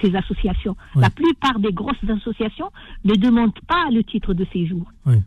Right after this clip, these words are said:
Speaker 1: Ils vous
Speaker 2: Oui.
Speaker 1: demandent juste votre, euh, votre adresse ou
Speaker 2: Oui,
Speaker 1: quelque chose comme ça,
Speaker 2: exactement.
Speaker 1: ou votre A M E. Et donc, moi, je pense que la chose, la, la, le vice le plus, plus mauvais, c'est le vol, c'est de voler.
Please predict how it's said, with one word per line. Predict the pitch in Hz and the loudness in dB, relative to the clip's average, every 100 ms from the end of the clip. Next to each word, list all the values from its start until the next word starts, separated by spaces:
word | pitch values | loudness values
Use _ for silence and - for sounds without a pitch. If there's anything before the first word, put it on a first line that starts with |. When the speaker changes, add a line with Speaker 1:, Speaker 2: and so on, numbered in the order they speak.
| - | 2
Speaker 1:
Ils | 196 | 4
vous | 220 | 4
Speaker 2:
Oui. | |
Speaker 1:
demandent | 196 226 285 240 | 4 2 2 0
juste | 170 277 311 - | 0 0 0 -2
votre, | 233 226 - | -6 -6 -4
euh, | 214 202 185 | -2 0 -2
votre | 175 - 185 | -4 -4 -4
adresse | 180 185 240 - | -4 -4 -4 -4
ou | 214 | 0
Speaker 2:
Oui, | 123 | 0
Speaker 1:
quelque | 113 | 0
chose | - 123 | -2 0
comme | 127 | 2
ça, | - 214 | 2 2
Speaker 2:
exactement. | 113 - 196 | 0 -2 0
Speaker 1:
ou | |
votre | 175 214 214 | 0 2 2
A | 196 | 4
M | 190 180 | 4 4
E. | 240 427 - - - - _ - 196 | 2 -4 -18 -20 -20 -20 _ -6 0
Et | 196 | 2
donc, | 233 339 220 | 0 -2 0
moi, | 208 202 | 2 2
je | 208 | 0
pense | - 220 359 - - - - - - | -2 -4 -6 -12 -20 -20 -20 -20 -4
que | 247 | 0
la | 226 226 - | 2 0 -2
chose, | 254 185 160 - | 0 0 -2 -6
la, | 202 - | -6 -6
la, | 196 - - - 262 226 | -6 -8 -8 -12 -6 2
le | 208 220 | 6 6
vice | 220 247 - | 6 4 2
le | 185 | -2
plus, | - 320 294 | 0 0 0
plus | 233 240 | 2 4
mauvais, | 214 202 220 440 - - - - - - - - - | 4 2 0 -4 -10 -20 -20 -20 -20 -20 -18 -6 -2
c'est | 349 403 - | -2 -4 -2
le | 208 196 | 0 2
vol, | 156 185 175 175 - | 0 -2 -2 -4 -2
c'est | 175 | 0
de | 214 | 0
voler. | 190 175 170 165 | 0 -2 -2 -4